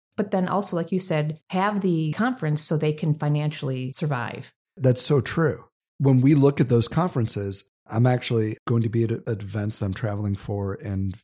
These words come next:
Speaker 2: you have to make your reservations. Flights are fewer and far between. You have to have your plans all set. There's expense that's going to be up front to decide to go. So the conference in February, and it was, it turned out to be a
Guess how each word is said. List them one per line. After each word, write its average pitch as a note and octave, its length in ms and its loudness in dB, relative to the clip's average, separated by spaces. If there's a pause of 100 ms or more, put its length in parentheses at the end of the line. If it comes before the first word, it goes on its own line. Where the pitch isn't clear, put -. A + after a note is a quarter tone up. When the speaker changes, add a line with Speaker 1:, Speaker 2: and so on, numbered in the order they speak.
(120)
Speaker 2:
you B2 100 2
have B2 140 4
to - 80 -2
make C3 160 0
your A#2+ 80 2
reservations. B2 720 -2 (460)
Flights B2+ 340 0
are A#2 260 0
fewer B2+ 380 -2
and A#2+ 120 -2
far A#2 220 0
between. B2 540 -2 (380)
You A#2 120 -4
have A2+ 140 0
to A#2+ 80 0
have A2 100 0
your G2 100 -4
plans B2 360 -4
all G#2+ 120 -4
set. E3+ 380 -6 (420)
There's G#2+ 200 -2
expense C3 540 -4
that's A#2+ 260 -4
going C#3 220 2
to C3+ 60 0
be B2 140 2
up A#2 100 -2
front B2 380 -4
to G#2+ 100 -4
decide G#2 460 -8
to F#2 60 -12
go. A2+ 420 -8 (460)
So - 180 2
the A#2+ 80 4
conference B2+ 640 0 (100)
in A#2+ 120 4
February, G#2 640 4
and G2 120 -2
it - 20 0
was, G2 220 -2 (100)
it A2 120 -6
turned A2+ 200 2
out G#2 120 -4
to - 40 -10
be G2 80 -2
a F2+ 60 -4